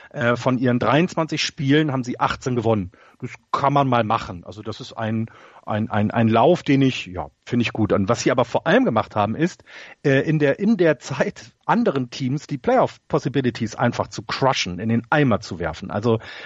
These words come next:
ähm, sie haben gegen Pittsburgh gespielt und bevor sie gegen die Cardinals gespielt haben, hatten die noch fünfzehnprozentige Playoff-Chance. Jetzt sind sie dann bei sieben gelandet danach und sind jetzt...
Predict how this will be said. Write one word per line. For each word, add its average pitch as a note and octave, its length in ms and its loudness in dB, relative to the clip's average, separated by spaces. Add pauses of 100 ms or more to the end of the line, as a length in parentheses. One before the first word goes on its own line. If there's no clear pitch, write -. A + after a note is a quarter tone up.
ähm, B2 160 4
sie C#3 140 2
haben G3 100 2
gegen E3+ 220 -2
Pittsburgh - 380 -4
gespielt A2+ 340 -6
und A2 60 -6
bevor E3 360 0
sie F#3 80 -4
gegen D3+ 220 -4
die C3 80 -2
Cardinals D#3 440 0
gespielt A2+ 300 -8
haben, C3 160 0
hatten C3 220 -4
die B2 120 -4
noch A#2+ 220 0 (140)
fünfzehnprozentige D3+ 1040 0
Playoff-Chance. D#3+ 640 0 (280)
Jetzt A#2 180 -2
sind B2+ 180 2
sie C3+ 60 0
dann C3+ 140 2
bei C3 140 4
sieben D3+ 340 0
gelandet A2 400 2
danach B2 320 0
und C3+ 300 -8 (340)
sind C3+ 340 -2
jetzt... A#2+ 460 -2